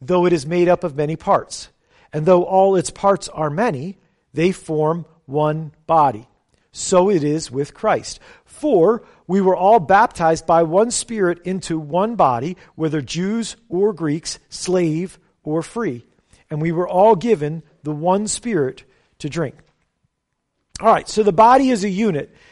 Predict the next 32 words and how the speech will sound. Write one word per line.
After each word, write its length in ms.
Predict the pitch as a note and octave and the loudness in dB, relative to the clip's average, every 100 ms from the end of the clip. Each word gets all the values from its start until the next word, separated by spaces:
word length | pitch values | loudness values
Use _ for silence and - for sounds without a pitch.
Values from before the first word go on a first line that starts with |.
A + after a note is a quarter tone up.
| _ | _
made 200 | C#3+ F3 | -2 2
up 120 | F#3 E3+ | 2 0
of 120 | C3+ | -4
many 180 | F3 E3+ | -4 -4
parts. 500 | - D3+ - - - _ _ _ _ _ _ _ _ _ _ _ | -4 -4 -4 -12 -20 _ _ _ _ _ _ _ _ _ _ _
What 180 | C#3 D3 | -14 -6
Paul 220 | - D4 | -2 0
does 280 | F3+ E3+ E3 | 4 4 4
is 120 | F#3+ | -2
he 100 | F3 | -4
introduces 460 | F3+ F#3 F3+ - B2+ | -2 -4 -4 -8 -10
this 120 | C#3+ | -10
picture 520 | - C#4 - C#3 D3+ - _ _ _ _ | -8 -10 -8 -6 -6 -8 _ _ _ _
of 240 | C3 C#3+ - - | -6 -4 -4 -8
a 200 | C3 D3 | -6 -4
body, 480 | G#3 A3 G#3+ - E3+ | 0 2 0 -4 -16
what, 200 | D3+ - | -16 -14
what 220 | C3 C3 | -12 -8
all 260 | D3 E3+ G#3 | 0 2 4
of 120 | F#3 | 4
us 180 | G3+ F#3+ | 4 2
are 160 | F3+ | 0
here 260 | E3+ - G3+ | -2 -4 -8
tonight 380 | - C#3+ B2+ B2 | -6 -8 -8 -8
in, 300 | A2+ C3 C#3+ _ _ _ | -12 -14 -16 _ _ _
a 220 | - C#3 C#3+ | -4 -2 0
body. 420 | G3+ F#3+ C#3 A2+ | 4 4 2 -2
We 180 | A#2 C3 | -8 0
all 240 | D3+ F#3+ | 6 6
have 420 | F#3+ G#3 A3+ G#3 | 6 4 6 6
a 80 | D#3+ | 2
body. 460 | D3 B2 A#2+ D#3+ | -4 -4 -4 -6